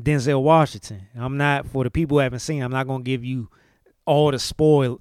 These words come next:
spoilers of the movie, but they cross paths with each other, and there's a conflict because of this book and the power of it.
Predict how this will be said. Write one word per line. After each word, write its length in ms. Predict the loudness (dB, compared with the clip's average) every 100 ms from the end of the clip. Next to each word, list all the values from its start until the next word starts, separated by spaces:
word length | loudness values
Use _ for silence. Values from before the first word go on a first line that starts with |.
| -12
spoilers 840 | -12 0 6 6 4 -2 -6 -2
of 320 | 0 0 -4
the 140 | -4 -4
movie, 500 | 0 0 0 -6 -10 _ _ _ _
but 400 | 0 2 2 0 _ _ _ _ _ -20 _ _ _ _ _ -20 -20 -20 -6
they 160 | 2 4
cross 540 | 6 8 8 6 0 _ 2
paths 420 | 4 4 2 -2
with 180 | -8 -8
each 220 | -8 -8
other, 320 | -10 -14 -20 _ _ _ -6
and 140 | 0
there's 200 | 2 2
a 40 |
conflict 760 | 0 0 2 0 -2 -4 -4 -6
because 480 | -6 -2 0 -2 -2
of 360 | -2 -2 -6 -14 _ _ _ -6
this 280 | -2 -2
book 500 | 2 6 6 4 -10 -20 _ _
and 160 | -6 -6
the 60 | -4
power 580 | 0 4 6 6 4
of 280 | -4 -6 -6
it. 160 | -10